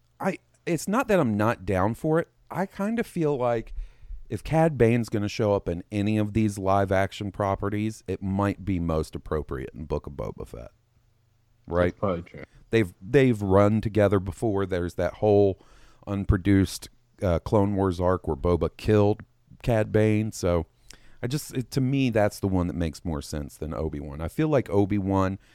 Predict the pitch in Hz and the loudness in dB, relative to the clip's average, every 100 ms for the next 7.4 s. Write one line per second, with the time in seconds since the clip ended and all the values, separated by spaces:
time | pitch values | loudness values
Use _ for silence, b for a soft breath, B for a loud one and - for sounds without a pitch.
0 | b b b 95 98 101 107 92 82 80 | b b b -4 -2 0 0 0 0 2
1 | 107 104 95 90 101 90 90 82 80 76 | 2 2 0 -2 -2 0 0 -2 -6 -10
2 | _ 98 80 78 76 85 87 80 82 98 | _ -6 -4 -4 -4 -4 -4 -4 -2 -4
3 | 87 104 82 85 82 85 - 82 80 80 | -2 -4 -2 -2 -2 -4 -4 -2 -2 -6
4 | 78 78 87 98 90 90 82 87 90 90 | -12 -6 -4 -2 -4 -6 -4 -2 -2 -2
5 | 90 90 78 76 76 b b b b 139 | -2 -4 -6 -10 -16 b b b b 2
6 | 113 92 90 104 - 107 98 95 98 98 | 2 4 4 4 2 -4 -2 0 0 0
7 | - 92 92 85 | -4 -6 -4 -8